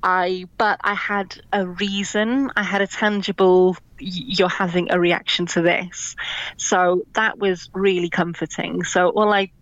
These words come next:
all I could do really was write it out. So I phoned the dentist and explained, and they said that, that I was okay to stop taking the antibiotics. I got Deliveroo so that I didn't have to leave the house, and made sure I was eating healthily, not drinking any alcohol, because that would have been a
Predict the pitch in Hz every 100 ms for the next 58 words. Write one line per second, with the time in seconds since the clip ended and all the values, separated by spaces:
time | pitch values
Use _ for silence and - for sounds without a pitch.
0 | - - 208 202 - 190 - 185 165 175
1 | 170 165 160 165 170 165 175 - 180 -
2 | - - - - - - 202 180 170 170
3 | 175 254 240 214 190 185 - 175 170 -
4 | - - 170 - - 185 180 175 175 170
5 | 170 170 175 175 175 165 - 180 175 175
6 | 170 - 170 175 175 - - 180 180 170
7 | 165 - 170 180 226 - 214 220 - -
8 | - - - - - 180 185 135 180 170
9 | 175 165 185 202 190 185 190 - 175 -
10 | - 170 - 170 170 185 185 185 185 175
11 | - - - - - - - - 190 190
12 | 180 - 180 175 - 208 185 190 175 180
13 | - 180 180 175 175 - 185 208 208 -
14 | 190 180 - 160 156 165 - 160 - 175
15 | 175 180 - 190 196 190